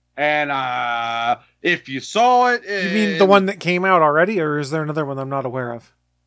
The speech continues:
Speaker 2: You said movie.
Speaker 1: Oh, I said movie?
Speaker 2: You said movie. I just wanted to clarify.
Speaker 1: Well, there's two movies. And with those two movies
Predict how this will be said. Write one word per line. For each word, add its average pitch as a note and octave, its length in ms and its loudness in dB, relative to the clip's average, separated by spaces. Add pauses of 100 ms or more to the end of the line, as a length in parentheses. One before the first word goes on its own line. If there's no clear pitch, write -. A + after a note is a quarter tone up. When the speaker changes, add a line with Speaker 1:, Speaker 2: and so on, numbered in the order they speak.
(480)
Speaker 2:
You D#3+ 80 -6
said D3+ 240 -2
movie. B2+ 380 -6 (840)
Speaker 1:
Oh, B2 80 -12
I B2 120 -6
said D#3 260 -4
movie? D#4+ 560 0
Speaker 2:
You D3+ 100 -10
said D3+ 220 -4
movie. C3+ 380 -6
I E3+ 140 2
just E3 140 -2
wanted E3+ 160 0
to D#3 40 -10
clarify. E3+ 300 4
Speaker 1:
Well, E4 80 4
there's D4 160 -2
two E4+ 260 -6
movies. A3+ 540 -12 (240)
And A3 160 -4
with B3+ 120 -4
those C#4+ 260 -2
two B3+ 220 -14
movies A#3+ 480 -12